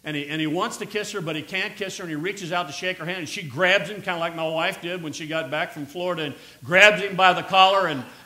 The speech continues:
drags him across to her and, and says, and just kisses him for about ten, fifteen seconds, big old smooch right on the lips.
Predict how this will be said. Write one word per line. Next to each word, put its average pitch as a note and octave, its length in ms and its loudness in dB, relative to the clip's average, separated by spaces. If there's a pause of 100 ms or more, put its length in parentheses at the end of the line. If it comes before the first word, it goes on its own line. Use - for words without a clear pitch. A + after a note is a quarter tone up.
(100)
drags G3 420 6
him G3 140 -6
across F#3+ 460 -2
to G3 100 -4
her F#3+ 220 -2
and, C#3+ 280 -4
and C3+ 220 -8
says, C#3 480 -6 (520)
and C#3+ 160 -6 (180)
just D#3 220 -8
kisses A3+ 380 -6
him C3+ 160 -8
for D3 120 -10
about C3 320 -4
ten, A3 200 -8
fifteen G#3 420 -8
seconds, F3 400 -8 (140)
big - 160 -12
old G#3+ 160 -6
smooch F#3+ 400 -12
right F3+ 200 0
on E3+ 160 -4
the D3 60 -6
lips. D3+ 500 -6